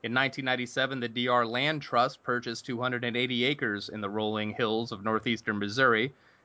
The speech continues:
We are now deep into pioneering, constructing buildings while planning and developing community structure. There is an ever-increasing emphasis on internal economy, which includes bartering in an internal currency.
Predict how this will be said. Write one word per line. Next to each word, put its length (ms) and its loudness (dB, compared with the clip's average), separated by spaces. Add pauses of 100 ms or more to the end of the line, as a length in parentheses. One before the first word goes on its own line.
We 100 2
are 60 4
now 180 4
deep 300 0
into 220 0
pioneering, 720 2
constructing 580 -2
buildings 460 0
while 160 -2
planning 500 0
and 80 -4
developing 540 0
community 500 -4
structure. 560 0 (600)
There 140 4
is 120 0
an 120 -8
ever-increasing 760 2
emphasis 460 -4
on 140 0
internal 460 0
economy, 600 2 (240)
which 160 -2
includes 320 2
bartering 480 6
in 80 -2
an 100 -2
internal 460 0
currency. 560 0